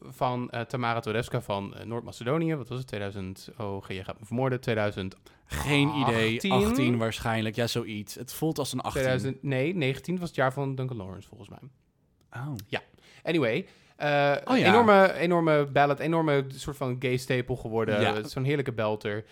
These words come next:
Speaker 2: Mhm.
Speaker 1: Ze kende ongeveer driekwart van de woorden niet.
Speaker 2: Mm, ja.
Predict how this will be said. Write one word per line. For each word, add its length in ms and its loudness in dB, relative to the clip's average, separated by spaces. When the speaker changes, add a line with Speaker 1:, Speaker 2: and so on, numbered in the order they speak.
Speaker 2:
Mhm. 480 -6
Speaker 1:
Ze 180 -10
kende 260 -2
ongeveer 280 -4
driekwart 280 -6
van 100 -6
de 60 -6
woorden 240 -12
niet. 240 -18
Speaker 2:
Mm, 300 -2
ja. 260 -2